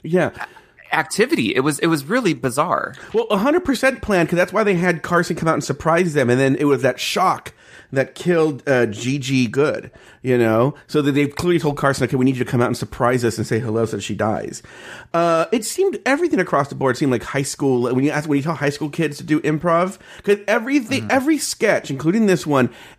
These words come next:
Speaker 1: ended with just chaos and running around, and, like, 'cause at the end of the sketch, you remember,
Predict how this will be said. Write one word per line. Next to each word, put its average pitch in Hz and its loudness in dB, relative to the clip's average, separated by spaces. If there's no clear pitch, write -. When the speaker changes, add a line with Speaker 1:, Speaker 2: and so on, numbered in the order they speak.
Speaker 1:
ended 208 0
with 170 2
just 165 0
chaos 190 -2
and 139 0
running 160 0
around, 151 0
and, 147 0
like, 147 -2
'cause 170 -2
at 165 -2
the 160 -6
end 254 0
of 320 -2
the 220 -4
sketch, - -8
you 151 -2
remember, 139 -2